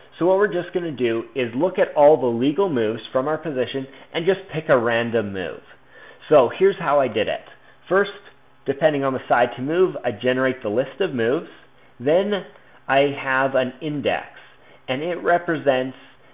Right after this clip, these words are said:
the location which move it, uh, is gonna start from based on random. So it takes random, and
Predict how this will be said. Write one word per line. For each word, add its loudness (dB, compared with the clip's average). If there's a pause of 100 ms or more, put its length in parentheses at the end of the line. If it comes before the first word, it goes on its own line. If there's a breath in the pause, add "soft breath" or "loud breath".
the -2 (560)
location -4
which 0 (140)
move -2
it, -6 (560)
uh, 0 (100)
is -8 (140)
gonna -2
start 4
from -6
based -4
on -2
random. -6
So -6
it -8
takes -2
random, 0 (640 loud breath)
and -2